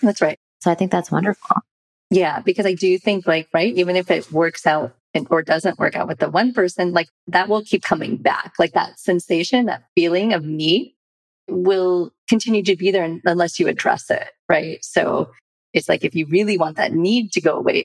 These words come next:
Speaker 1: it has to come back to yourself, would be my thought process based on this work. <laughs>
Speaker 2: Totally. Oh my gosh. Megan, this was wonderful.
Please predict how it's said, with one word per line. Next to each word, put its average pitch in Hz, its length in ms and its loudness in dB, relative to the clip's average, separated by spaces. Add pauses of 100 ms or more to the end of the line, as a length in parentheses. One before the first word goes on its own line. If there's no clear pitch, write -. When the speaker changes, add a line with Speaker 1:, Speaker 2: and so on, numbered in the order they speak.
Speaker 1:
it 160 160 0
has 165 200 -2
to - 80 -16
come 156 120 -2
back - 220 -2
to 190 100 -4
yourself, - 420 -4 (220)
would 175 140 -2
be - 320 0 (400)
my - 340 0 (380)
thought - 200 -2
process - 460 -4
based - 280 -2
on - 100 -2
this - 180 -8
work. - 280 -6 (360)
<laughs> 381 60 2 (840)
Speaker 2:
Totally. 156 560 0 (420)
Oh 165 40 0
my 143 140 0
gosh. 143 360 -2
Megan, 156 400 0
this 170 180 -2
was 185 220 0
wonderful. 151 520 0